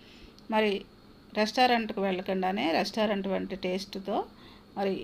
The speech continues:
ఇంట్లోనే ఎంతో ఈజీగా, టేస్టీగా ఈ చికెన్ ఫ్రైని, ఫ్లేవర్డ్ రైస్ని తయారు చేసుకోవచ్చండి. మరి ఎంతో టేస్టీగా ఉండే ఈ చికెన్ ఫ్రైని, ఫ్లేవర్డ్ రైస్ని మీరు కూడా ఇంట్లో ప్రిపేర్ చేసుకొని ఏ విధంగా వచ్చిందో నాకు కామెంట్ చేయండి.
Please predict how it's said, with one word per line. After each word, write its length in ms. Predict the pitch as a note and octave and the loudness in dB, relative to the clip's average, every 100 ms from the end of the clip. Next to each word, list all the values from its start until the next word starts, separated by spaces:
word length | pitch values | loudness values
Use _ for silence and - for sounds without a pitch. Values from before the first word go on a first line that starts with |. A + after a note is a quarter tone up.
| G#3+ | -2
ఇంట్లోనే 360 | A#3 A#3+ B3 A3 | 0 0 0 0
ఎంతో 180 | F3+ G#3 F#3+ F3+ | -2 0 0 0
ఈజీగా, 360 | G3 F#3+ F#3+ F#3+ | -2 -2 -2 -2
టేస్టీగా 560 | F3+ F#3+ - F#3 F#3+ B3 F#4+ - - G3 - - B3+ | -2 -4 -4 -4 0 -2 -4 -12 -14 -16 -18 -12 -10
ఈ 40 | B3+ | -6
చికెన్ 280 | B3+ B3+ C4 | -2 -2 -2
ఫ్రైని, 260 | C4+ C4+ C4+ C4 | -2 -2 -4 -2
ఫ్లేవర్డ్ 380 | A#3 A3 A3 A3 | 0 0 0 -2
రైస్ని 280 | A3+ A#3 G#3+ | -4 -6 0
తయారు 240 | G#3+ G3 F#3+ | 2 2 0
చేసుకోవచ్చండి. 680 | F#3+ G3 G#3+ G#3 A3+ G3 C#4 G4 - - - - - A3 | -2 -2 -6 -4 -4 -2 -2 -4 -8 -20 -18 -18 -12 -6
మరి 180 | B3 A3 - A3+ | -4 -4 -4 -4
ఎంతో 160 | A#3 C4+ | -2 -2
టేస్టీగా 460 | A#3+ A#3+ - B3 B3 G3+ | 0 -2 -2 0 2 2
ఉండే 220 | F#3+ F#3+ F#3+ F#3+ A3+ | 0 0 -2 -4 -6
ఈ 40 | A3+ | -4
చికెన్ 280 | G#3+ A3 B3 | -2 -2 -2
ఫ్రైని, 280 | A#3 A#3 A#3+ A#3+ | 0 0 0 0
ఫ్లేవర్డ్ 380 | F#3+ G3 G3 F#3+ | 2 2 0 -2
రైస్ని 360 | G3 - F3+ E3+ - | -2 -4 -4 -4 -4
మీరు 180 | G3 G#3 A#3 | -2 0 0
కూడా 140 | A3+ G3 | 0 0
ఇంట్లో 200 | F#3+ G3 F#3+ | -2 -2 -2
ప్రిపేర్ 280 | G#3+ G3+ G3 F#3+ | -2 -2 -2 -4
చేసుకొని 480 | F3+ - F3+ F3+ F#3 D3+ | -4 -4 -4 -4 -4 -2
ఏ 20 | F#3 | 0
విధంగా 320 | F#3+ G#3 G3 F#3+ | 0 0 0 0
వచ్చిందో 380 | F3+ G3 E3 F3+ F3+ | 0 -6 -6 -6 -6
నాకు 140 | F3 | -4
కామెంట్ 300 | F3+ F#3+ G3 A3+ | -2 0 -2 -2
చేయండి. 340 | G#3 G3+ | -4 -2